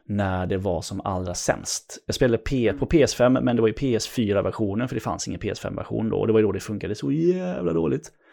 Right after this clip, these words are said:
Speaker 2: Mm, mm.
Speaker 1: Och jag såg ju ändå att det fanns ett väldigt bra spel där någonstans, men det var ju, ja, så uselt, eh, tekniskt,
Speaker 2: Djupt,
Speaker 1: liksom.
Speaker 2: djupt begravt under
Speaker 1: Mm.
Speaker 2: uselhet.
Speaker 1: Och jag menar, sen Idris Elba spelar ju en stor roll i, i, eh, i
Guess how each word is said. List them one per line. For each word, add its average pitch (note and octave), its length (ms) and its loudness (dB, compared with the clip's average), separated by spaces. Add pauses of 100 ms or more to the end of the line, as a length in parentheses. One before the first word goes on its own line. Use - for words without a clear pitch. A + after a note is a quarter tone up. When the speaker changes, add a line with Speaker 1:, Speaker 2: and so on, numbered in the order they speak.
(160)
Speaker 2:
Mm, D#3 140 -12 (240)
mm. D3 140 -12
Speaker 1:
Och B2 80 0
jag B2 80 2
såg A2+ 340 4
ju D#3+ 100 8
ändå A#2 240 8
att F#2+ 80 0
det G#2+ 80 -4
fanns A2 220 -2
ett - 120 -8
väldigt G#2 200 4
bra G2+ 120 0
spel E3 380 6
där C2+ 300 0 (140)
någonstans, - 600 -6
men F#2 120 -4
det F#2 80 -4
var F#2+ 160 -4
ju, F#2 320 -4
ja, F2+ 220 -8
så - 840 -4 (220)
uselt, - 800 -4 (280)
eh, F#2+ 760 -8
tekniskt, - 460 -6
Speaker 2:
Djupt, A3+ 140 0
Speaker 1:
liksom. C#3 180 -4
Speaker 2:
djupt E3 180 0
begravt D#3+ 840 -4
under B2 260 6
Speaker 1:
Mm. C3+ 140 8
Speaker 2:
uselhet. B2+ 500 -2 (260)
Speaker 1:
Och B2+ 200 6
jag B2+ 120 6
menar, A#2+ 140 4
sen A#2 220 0
Idris A#2 320 0
Elba G#2 440 4
spelar A2 280 4
ju G2 60 2
en F#2+ 60 -2
stor F#2 260 0
roll F2+ 340 -2
i, F2 480 -4
i, E2+ 360 -6
eh, E2 420 -8
i F2 180 -4